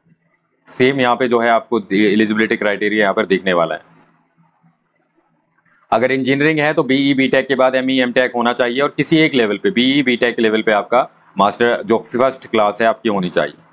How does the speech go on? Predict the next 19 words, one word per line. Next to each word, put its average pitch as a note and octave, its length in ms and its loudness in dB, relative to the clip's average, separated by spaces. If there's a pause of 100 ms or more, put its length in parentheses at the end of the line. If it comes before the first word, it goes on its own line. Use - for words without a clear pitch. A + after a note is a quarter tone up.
(540)
ठीक C#3+ 140 0
है। C3+ 180 -2 (220)
तो A#2 60 0
प्रोफेसर B2 420 -2
के D3 80 0
लेवल C3+ 260 0
फोर्टीन, C#3+ 420 -2 (420)
एसोसिएट C3+ 460 0
प्रोफेसर C#3 400 0
को C#3 60 0
लेवल C3 300 2
थर्टीन B2 380 -2
and C3 100 0
असिस्टेंट C3 360 -2
प्रो-, C3 240 2 (260)
प्रोफेसर B2 380 0
को D3+ 100 -2
लेवल B2 260 0
टेन B2 300 -2